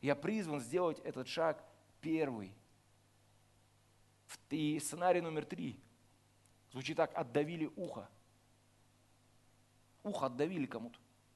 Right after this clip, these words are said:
Знаете, ушами те имеют уста, не говорят, а эти ушами слушают, но не слышат.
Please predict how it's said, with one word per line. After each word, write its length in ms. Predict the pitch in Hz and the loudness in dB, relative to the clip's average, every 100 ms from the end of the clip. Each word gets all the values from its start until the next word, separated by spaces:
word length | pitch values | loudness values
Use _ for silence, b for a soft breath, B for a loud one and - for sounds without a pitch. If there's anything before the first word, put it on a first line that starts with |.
| _ - _ _ _ B B B B _ - | _ -20 _ _ _ B B B B _ -4
Знаете, 380 | 151 226 156 - - - _ _ _ _ _ _ _ - _ | 2 2 2 -6 -10 -20 _ _ _ _ _ _ _ -20 _
ушами 440 | 139 - 196 165 113 - - _ | -2 8 8 8 -4 -10 -20 _
те 180 | - 185 156 - - _ - - - - | 2 2 2 -10 -20 _ -20 -20 -20 -14
имеют 360 | - 185 226 185 | -4 2 2 2
уста, 260 | 156 202 180 | 0 4 4
не 100 | 151 | 4
говорят, 380 | 175 214 214 - | 2 4 4 6
а 120 | 160 | 4
эти 180 | 196 185 | 4 -2
ушами 340 | 180 202 185 | 0 0 0
слушают, 400 | - 226 180 151 | -4 -8 -8 -8
но 80 | 160 | -8
не 100 | 185 | -8
слышат. 360 | - 185 - | -10 -10 -10